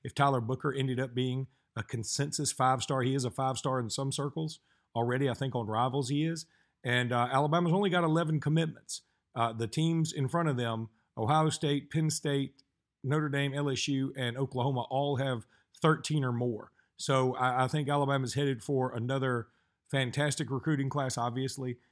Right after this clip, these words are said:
They always will be, uh, as long as Nick Saban's there. And, uh, appreciate you guys listening to this very quick bonus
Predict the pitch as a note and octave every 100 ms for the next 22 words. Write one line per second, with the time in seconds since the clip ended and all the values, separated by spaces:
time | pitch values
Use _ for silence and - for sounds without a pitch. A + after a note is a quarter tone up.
0 | _ - B2 C3+ C3 G#2 C#3 C3+ B2 B2
1 | A#2+ _ _ _ A2 G#2 G#2+ A#2+ B2 G#2
2 | B2 - C3+ A#2 A2+ G#2 C3 C3+ D3 -
3 | _ - A#2 A#2 A#2 A2+ A2+ - E3+ -
4 | D3 - C#3+ C#3+ B2+ C#3+ C3 C3+ B2 B2+
5 | B2 - _ _ - A2+ A#2 E3+ F#3 E3+
6 | - F#3 F#3 - _ _ _ - A2 A#2
7 | E3 E3 D#3+ -